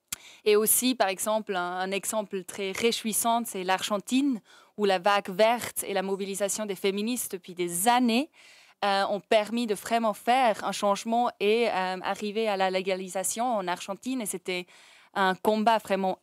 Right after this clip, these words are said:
énorme et vraiment porté par des activistes féministes. Et, euh,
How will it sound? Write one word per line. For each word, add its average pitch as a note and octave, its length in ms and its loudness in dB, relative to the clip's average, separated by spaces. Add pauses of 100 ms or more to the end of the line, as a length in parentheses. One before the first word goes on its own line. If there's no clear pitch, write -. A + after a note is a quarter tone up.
(200)
énorme A3 640 2
et F#3+ 40 -10
vraiment G3+ 300 -4 (120)
porté A3 400 2
par F#3 200 -4
des G3 180 -4
activistes G3 580 -8 (360)
féministes. G#3 800 0
Et, G3 220 2
euh, F#3 300 0